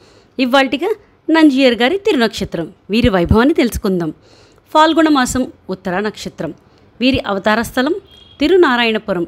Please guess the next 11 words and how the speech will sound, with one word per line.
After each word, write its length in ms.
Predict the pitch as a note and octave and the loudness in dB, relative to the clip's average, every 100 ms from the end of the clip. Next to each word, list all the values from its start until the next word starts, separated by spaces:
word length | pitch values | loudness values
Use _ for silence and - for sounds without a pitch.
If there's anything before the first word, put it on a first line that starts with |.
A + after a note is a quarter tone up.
| - | -8
అంటే 180 | A#3 G4 | -6 -2
మేల్కోట. 480 | F#4 D#4+ - G3 E3 - _ _ _ - | 2 0 0 -6 -8 -16 _ _ _ -6
వీరి 260 | F#3 - - | -4 -4 -6
ఆచార్యులు 540 | F3+ - A3 A3+ D4+ G4 _ _ _ | -10 -4 -2 -2 -4 -6 _ _ _
పరాశర 380 | G3 E3+ F#3+ D4 | -2 -2 0 -2
భట్టర్, 400 | B3+ G#3+ G#3 F3 _ _ _ _ | 0 -2 -4 -6 _ _ _ _
శిష్యులు 460 | - E4 - F#4 A4+ - _ C4 | -2 -2 0 0 0 -4 _ 0
నంబిళ్ళై 560 | C#4+ D4 B3 A3+ A3+ G3+ _ - | 4 4 2 0 -2 -4 _ -16
శ్రీ 220 | - F#4+ | -2 -2
సేనాధిపతి 720 | G4+ G#3 G3 A3 A3 A3+ G#3+ G#3+ | 0 -2 0 -2 -2 -4 -4 -4
జీయర్ 340 | G3+ G3+ | -4 -4